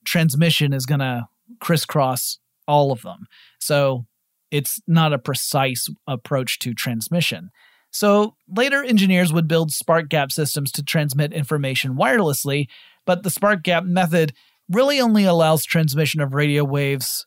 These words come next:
over that broad and, and somewhat random spectrum of frequencies. So it was suitable for sending, like, a coded message, like those that are sent by Morse code,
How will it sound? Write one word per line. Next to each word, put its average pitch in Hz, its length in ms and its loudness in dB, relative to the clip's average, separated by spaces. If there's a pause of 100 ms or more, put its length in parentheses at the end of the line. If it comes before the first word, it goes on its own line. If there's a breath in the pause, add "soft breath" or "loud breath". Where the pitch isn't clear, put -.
over 156 220 0
that 139 200 0
broad 147 360 2
and, 143 180 -2
and 143 160 -4
somewhat 160 300 2
random 156 480 4
spectrum 147 440 -4
of 127 140 -4
frequencies. 147 640 -2 (280 loud breath)
So 196 260 0
it - 40 -4
was 190 120 2
suitable 208 480 2
for 165 260 2
sending, 151 760 0 (200)
like, 160 240 -2
a - 60 -4
coded 160 560 2
message, 139 480 -2
like 135 200 -6
those 139 240 0
that 131 100 -4
are 135 100 -4
sent 127 320 -6
by 131 200 -6
Morse 196 360 2
code, - 400 -10